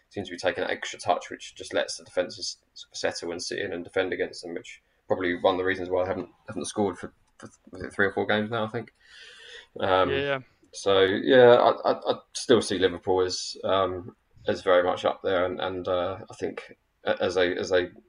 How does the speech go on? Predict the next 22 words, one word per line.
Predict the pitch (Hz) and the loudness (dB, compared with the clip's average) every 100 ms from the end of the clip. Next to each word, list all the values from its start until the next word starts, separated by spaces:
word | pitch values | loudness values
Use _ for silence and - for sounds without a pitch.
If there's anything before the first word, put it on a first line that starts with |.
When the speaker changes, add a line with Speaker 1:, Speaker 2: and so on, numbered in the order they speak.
| - | -12
Speaker 1:
as | 87 | -8
Matip | 101 92 - 90 | 0 0 0 -8
comes | 98 90 | -4 -4
back, | - 92 - | 2 0 0
which | 82 - | -8 -10
releases | 90 92 - 90 - _ | -6 -6 -8 -12 -14 _
probably | 92 90 90 | -10 -6 -4
Henderson | 95 90 95 92 | -4 -4 -8 -8
into | 92 107 | -8 -8
midfield | 113 - 98 92 | -10 -4 -4 -2
again, | 95 92 92 _ _ _ _ _ _ _ | -2 -2 -4 _ _ _ _ _ _ _
a | - | -4
bit | 90 | -2
more | 95 95 | 2 2
urgency | 92 87 - 95 | 2 -2 -6 -2
in | 92 | 0
there, | 90 90 - _ _ _ _ | 0 -2 -4 _ _ _ _
I | - | -8
think | 95 87 | -4 -2
they'll | 85 | -2
be, | - 87 82 | -2 -6 -4
um, | 82 87 90 | -2 -2 -6